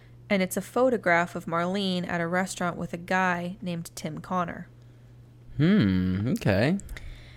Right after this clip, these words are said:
Speaker 1: Tim Connor had become a confidant for Marlene, and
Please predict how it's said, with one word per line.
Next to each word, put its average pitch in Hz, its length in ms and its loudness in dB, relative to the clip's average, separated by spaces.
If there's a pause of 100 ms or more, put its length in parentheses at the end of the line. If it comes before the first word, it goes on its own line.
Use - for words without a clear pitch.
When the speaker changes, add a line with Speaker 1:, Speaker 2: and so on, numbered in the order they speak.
(240)
Speaker 1:
Tim 190 320 0
Connor 226 580 2
had 185 180 -2
become 185 340 -2
a 175 40 -6
confidant 170 720 -2
for - 120 -8
Marlene, 175 640 -4 (140)
and 185 140 -4